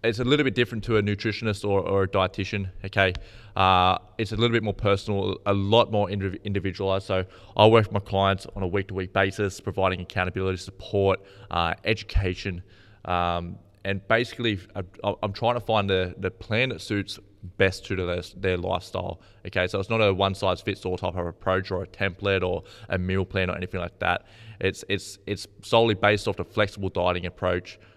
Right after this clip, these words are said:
Um, but as each individual is, has different requirements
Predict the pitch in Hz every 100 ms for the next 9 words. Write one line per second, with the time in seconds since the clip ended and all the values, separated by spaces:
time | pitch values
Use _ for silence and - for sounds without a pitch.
0 | _ 87 85 85 85 85 82 _ _ _
1 | _ _ _ - - _ - 104 - -
2 | - - - - - - - - - -
3 | - - - - 117 117 101 - 107 101
4 | - 113 107 101 101 98 90 - - -
5 | 104 101 107 101 92 - 95 107 151 202
6 | -